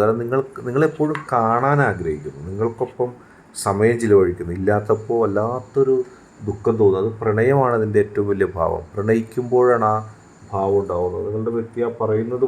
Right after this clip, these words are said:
പോലെ തന്നെ, ഏഹ്, നിങ്ങളെപ്പോഴും കാണാൻ ആഗ്രഹിക്കുന്നു. ഓരോ പുസ്തകത്തിൻ്റെ,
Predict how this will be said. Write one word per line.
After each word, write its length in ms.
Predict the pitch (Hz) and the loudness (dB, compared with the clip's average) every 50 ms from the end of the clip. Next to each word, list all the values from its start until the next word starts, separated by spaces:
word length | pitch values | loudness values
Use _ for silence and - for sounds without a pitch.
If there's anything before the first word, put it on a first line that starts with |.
| 127 | 2
പോലെ 180 | 123 120 117 117 113 110 | 2 0 0 0 0 0
തന്നെ, 240 | 107 104 101 101 101 101 - - - - - - - - - - - - - - | -2 -2 -6 -8 -10 -12 -16 -20 -20 -20 -20 -20 -20 -20 -20 -20 -20 -16 -10 -6
ഏഹ്, 120 | 107 101 101 | -4 -2 0
നിങ്ങളെപ്പോഴും 580 | 101 101 107 110 104 104 107 107 107 110 110 107 - 107 | 0 2 4 4 2 2 0 -2 0 0 0 -2 0 2
കാണാൻ 260 | 101 98 101 101 101 101 95 | 2 2 2 2 0 0 -2
ആഗ്രഹിക്കുന്നു. 380 | 90 90 90 90 87 90 104 107 | 0 0 -2 -2 -2 -2 -2 0
ഓരോ 120 | 110 117 117 120 120 123 123 120 117 | 2 2 2 4 4 4 4 4 4
പുസ്തകത്തിൻ്റെ, 800 | 113 117 - - 117 110 113 107 110 - 110 107 101 104 104 | 0 -2 0 0 2 2 2 2 0 -2 -4 -2 0 2 2